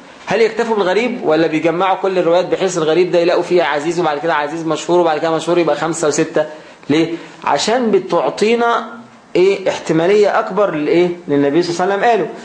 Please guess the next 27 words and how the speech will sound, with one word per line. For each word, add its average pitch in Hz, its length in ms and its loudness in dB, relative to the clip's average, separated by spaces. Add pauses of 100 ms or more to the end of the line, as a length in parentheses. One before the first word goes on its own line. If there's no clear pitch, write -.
(260)
والاحتمالية 180 680 2
الأكبر 240 340 0
للنبي 214 260 2
صلى 233 140 -2
الله 220 120 -2
عليه 233 120 0
وسلم 226 140 -2
قاله 247 260 2
دي 254 240 0 (680)
هتفيدنا 170 440 0
إيه؟ 180 220 2 (1040)
عند 143 220 -2
التعارض. 110 520 -2 (600)
مفهوم 143 240 -2
المعنى؟ 185 300 -2 (520)
طيب 131 360 0
أنا 254 160 2
دلوقتي 240 680 0 (340)
ما 160 240 2
عندي 180 720 0
ال-، 170 200 0
واحد 208 540 2
جه 220 100 4
روالي، 226 560 2
اتنين 185 400 2
أو 180 200 4
واحد 214 300 0